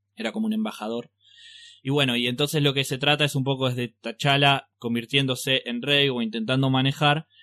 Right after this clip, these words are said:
pero justo en el momento aparece el Scar de la, de la historia, que es Killmonger, que bueno, está protagonizado por Jordan, eh, Michael,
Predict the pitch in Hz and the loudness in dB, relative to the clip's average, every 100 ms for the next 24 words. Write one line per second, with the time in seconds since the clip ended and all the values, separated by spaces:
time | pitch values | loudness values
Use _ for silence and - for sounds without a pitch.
0 | _ 117 120 143 135 135 139 139 147 139 | _ -4 -4 -4 -4 0 2 2 2 4
1 | 147 165 - _ _ _ - 113 120 123 | 2 -2 -8 _ _ _ -12 -4 -4 -2
2 | 127 - 117 110 117 - - 151 139 147 | -4 -2 -2 -2 -6 -8 0 2 4 0
3 | - - 113 107 104 104 101 101 101 101 | -8 -10 -4 -2 -2 -4 -4 -6 -6 -6
4 | 104 - 151 143 151 160 - _ 110 110 | -8 -4 0 2 2 0 -10 _ -6 -4
5 | 113 - - 110 127 143 143 143 151 _ | -4 -6 -4 0 2 2 2 0 -2 _
6 | _ _ 117 117 110 104 120 110 107 110 | _ _ -2 0 0 0 -4 -2 -4 -2
7 | 107 104 120 104 104 101 98 98 95 - | -2 0 -2 -4 -6 -6 -6 -8 -10 -8
8 | 113 107 101 98 95 101 110 101 95 113 | -6 -6 -6 -6 -6 -6 -6 -6 -4 -4
9 | 107 | -4